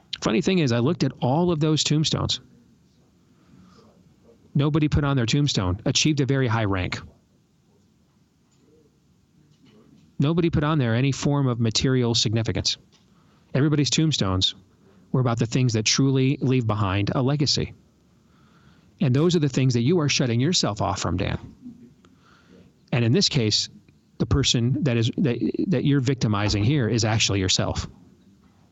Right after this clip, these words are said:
In the end, as a man, and this is true for any man within the sound of my voice,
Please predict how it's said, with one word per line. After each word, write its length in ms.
In 100
the 160
end, 180
as 120
a 40
man, 400
and 140
this 160
is 80
true 260
for 280
any 240
man 400
within 260
the 80
sound 440
of 120
my 180
voice, 420